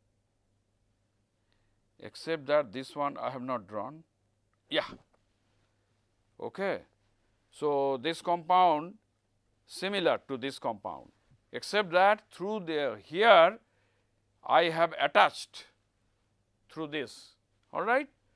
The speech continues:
So, I have attached through this.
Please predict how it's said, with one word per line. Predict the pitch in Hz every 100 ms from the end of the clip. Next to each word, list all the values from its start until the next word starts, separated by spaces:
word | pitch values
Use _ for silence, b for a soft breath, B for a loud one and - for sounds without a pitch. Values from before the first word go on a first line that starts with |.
| _ _ _ _ _ _ _ _ _ _ _ _ _
So, | - - 160 185 185 156
I | 165
have | 160
attached | - 185 180 160 - - - _ _ _ _ _ _ _ _ _ _ _ _ _ _ _ _ _ _ _ -
through | 147 135
this. | 135 92 -